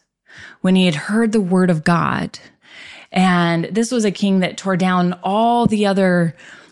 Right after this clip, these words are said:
altars to the false gods to turn his nation back to the true God. Because see, when you hear the word of God, it changes people. The truth changes people.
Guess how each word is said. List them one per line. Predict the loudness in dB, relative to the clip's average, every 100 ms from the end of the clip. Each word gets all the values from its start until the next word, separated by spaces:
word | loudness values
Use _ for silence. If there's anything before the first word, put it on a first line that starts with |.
| _
altars | 2 2 4 4 4 2 0 -10
to | -6
the | -2
false | 2 2 0
gods | 0 2 4 2 0 -2 -14 -20 -20 -20 -2
to | -2
turn | 2 4 4
his | 4
nation | 2 0 2 0
back | 2 -2 -2
to | -4
the | -4
true | -4 -10 2 2 4
God. | 2 0 -4 -6 -10 _ _ -20 -20 -20 -2
Because | 0 2
see, | 2
when | 4 6
you | 4
hear | 2 2 4
the | 2
word | 4 2
of | 2 2
God, | 0 0 -2 -4 -8 -20 -20 _ _ _ _ _ _ _ _ _ _
it | -2 0
changes | 2 4 4 2 0
people. | -4 -4 -4 -8 -8 _ _ _ _ _ -20 -20 _ 0
The |
truth | 0 4 2 2
changes | 0 2 4 0 -4
people. | -4 -4 -2 -6 -6